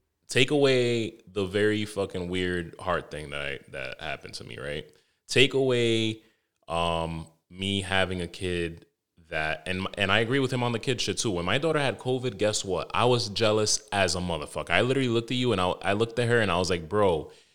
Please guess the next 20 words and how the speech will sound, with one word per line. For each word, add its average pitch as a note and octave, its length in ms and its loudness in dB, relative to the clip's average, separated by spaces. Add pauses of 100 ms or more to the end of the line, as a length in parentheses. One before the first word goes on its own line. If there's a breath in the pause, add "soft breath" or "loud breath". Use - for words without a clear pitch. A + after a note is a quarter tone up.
(180 soft breath)
you A2+ 240 4
have A#2 400 2
it - 280 -4
so A#2+ 360 6
fucking F#2 500 -2
good. D#2 280 -8 (100)
I've B2 180 10
seen B2+ 240 4
you A#2 120 4
get G2 260 4
the D#2+ 80 6
flu. C#3+ 640 6 (320 loud breath)
I've A2 160 6
seen C#3 160 4
you A#2 100 0
get G#2+ 140 4
all A2+ 160 10
this D3 180 2
other C3+ 200 4
shit B2 440 2